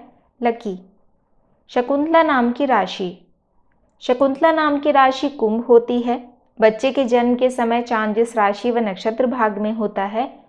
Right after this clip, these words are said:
उसी राशि व नक्षत्र से संबंधित अक्षर से बच्चे का नाम रखा जाता है। इस तरह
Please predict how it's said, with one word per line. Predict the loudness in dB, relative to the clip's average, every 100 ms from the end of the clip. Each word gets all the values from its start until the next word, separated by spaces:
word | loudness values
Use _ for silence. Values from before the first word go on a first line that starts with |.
| _ -8
उसी | -4 -2 2
राशि | 2 2 0 -2
व | -2
नक्षत्र | -2 -2 -2 -2 -4
से | -4 -4
संबंधित | -2 -4 -2 -4 -4 -4 -2
अक्षर | -4 -4 -6
से | -2
बच्चे | -2 -2 -2 -4
का | -4
नाम | -6 -4 -4
रखा | -4 -4 -6
जाता | -4 -6 -6
है। | -10 -10 -14 _ _ -4
इस | -4 -2
तरह | -2 -2 -4